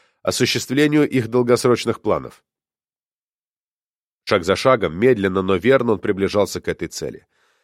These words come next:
И всё равно беспокойство не оставляло его. Он размял пальцем, помассировал себе затылок. Никто не подозревал ничего. Кроме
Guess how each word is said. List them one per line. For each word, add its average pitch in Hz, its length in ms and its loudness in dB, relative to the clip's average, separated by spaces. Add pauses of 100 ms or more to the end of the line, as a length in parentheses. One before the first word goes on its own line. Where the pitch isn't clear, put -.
(640)
И 120 80 2
всё 143 160 2
равно 160 220 6
беспокойство 156 640 2
не 135 100 2
оставляло 131 500 2
его. 58 260 -10 (1300)
Он 113 140 2
размял 127 340 6
пальцем, 95 480 0
помассировал 113 800 0 (380)
себе 101 300 -4
затылок. 92 800 -2 (960)
Никто 107 440 0
не 147 120 -2
подозревал 120 640 0
ничего. 67 540 -12 (1400)
Кроме 123 580 4